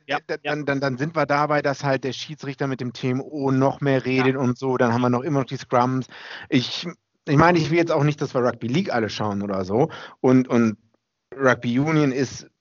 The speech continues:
Speaker 2: ein brutales Schachspiel. Das, das muss man auch irgendwie sehen. Aber, äh, ja, es soll halt auch noch ein bisschen attraktiv bleiben, um's anzuschauen, sag ich mal. Na gut.
Speaker 1: Ja.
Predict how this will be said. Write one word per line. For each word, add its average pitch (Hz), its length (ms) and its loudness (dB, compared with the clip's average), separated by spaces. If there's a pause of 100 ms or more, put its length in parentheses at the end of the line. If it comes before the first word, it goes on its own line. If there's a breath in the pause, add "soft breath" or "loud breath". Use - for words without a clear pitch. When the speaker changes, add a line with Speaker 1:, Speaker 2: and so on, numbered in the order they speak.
(100)
Speaker 2:
ein 110 140 0
brutales 120 500 2
Schachspiel. 95 640 -2
Das, - 400 -18
das 113 200 -12
muss 123 180 0
man 113 120 2
auch 131 160 2
irgendwie 104 300 -4
sehen. 95 240 -6
Aber, 120 400 4 (880 loud breath)
äh, - 580 -16
ja, 139 240 4
es 151 100 2
soll 165 120 4
halt 165 160 2
auch 143 160 2
noch 143 160 0
ein 139 80 -2
bisschen 160 240 -2
attraktiv 147 560 -6
bleiben, 120 560 0
um's 110 220 -10
anzuschauen, 95 520 -10
sag 80 120 -10
ich 80 40 -12
mal. 80 200 -12 (440 loud breath)
Na 147 120 6
gut. 139 340 4 (880)
Speaker 1:
Ja. 95 80 -18